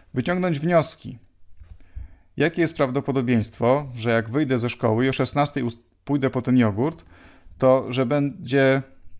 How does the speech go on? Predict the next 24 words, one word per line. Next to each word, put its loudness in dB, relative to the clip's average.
że 2
nie 4
będzie 2
w 2
ogóle 4
kolejki? -4
Jakie -4
jest -4
prawdopodobieństwo, 0
że -2
będzie 2
jedna 4
osoba 0
w -8
kolejce? -2
Jakie -4
jest -6
prawdopodobieństwo, 0
że 0
będą 0
dwie 2
osoby -2
w -16
kolejce? -10